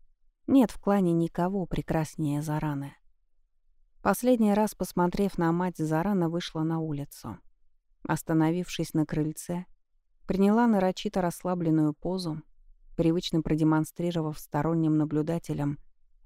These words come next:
свое отлично сложенное тело.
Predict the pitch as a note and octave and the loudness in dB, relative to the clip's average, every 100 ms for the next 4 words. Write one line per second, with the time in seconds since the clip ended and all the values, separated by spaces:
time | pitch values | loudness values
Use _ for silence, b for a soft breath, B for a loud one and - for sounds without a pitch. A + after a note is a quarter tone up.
0 | - - F3+ F3 F3 E3+ D#3+ F#3 - - | -20 -6 0 2 2 0 0 -4 -4 -2
1 | D#3+ - D#3 D#3+ D#3+ D#3+ E3 D#3+ - D3 | -2 0 -2 0 0 2 2 -2 -4 -8
2 | D3 C#3+ | -6 -8